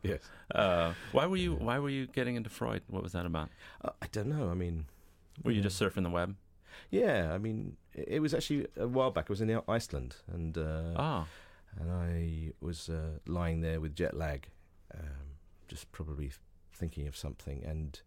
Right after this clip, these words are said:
Speaker 1: and, and I, so I think the w-, word id had been mentioned, or I'd even used it, and
Speaker 2: Huh.
Speaker 1: then, you know, you have those conversations where you talk about things, and then later in the day you go, "I'm not sure I really understand that word."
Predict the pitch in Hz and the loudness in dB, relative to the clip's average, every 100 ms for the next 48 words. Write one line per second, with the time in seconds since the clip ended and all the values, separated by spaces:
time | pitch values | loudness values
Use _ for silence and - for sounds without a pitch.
0 | - - - - - - - - - - | -20 -20 -20 -20 -20 -20 -20 -20 -20 -20
1 | - 82 82 - 110 113 101 107 104 - | -10 -6 -4 0 0 2 0 0 -2 -10
2 | - - - - 147 104 143 95 104 110 | -20 -14 -2 0 2 2 2 2 2 2
3 | 104 110 104 107 107 90 69 78 76 71 | 4 4 6 4 4 2 0 -2 0 -2
4 | 65 - 69 64 - - - 90 92 98 | -4 -4 -4 -6 -12 -10 -2 0 2 4
5 | 107 101 104 110 90 - 60 - - - | 4 4 4 4 2 -2 -6 -8 -18 -20
6 | - 90 95 95 92 85 - - 101 127 | -4 2 4 4 2 -2 -12 -4 2 4
7 | 120 - - - 107 104 98 - 101 82 | 4 -2 -10 0 2 4 4 4 2 2
8 | 90 80 78 82 80 90 80 78 - 78 | 2 0 0 0 0 0 -2 -2 -4 -2
9 | 78 82 85 85 85 80 - 73 73 71 | 0 0 2 2 2 0 0 0 0 0
10 | 76 69 71 71 - - - 85 98 104 | -2 -2 -4 -4 -10 -20 -8 -4 -2 -2
11 | - - 85 82 80 80 71 69 71 69 | -4 -6 -4 -2 0 0 -2 -2 -4 -6
12 | - 73 69 62 - 71 - - | -6 -6 -4 -6 -8 -8 -8 -10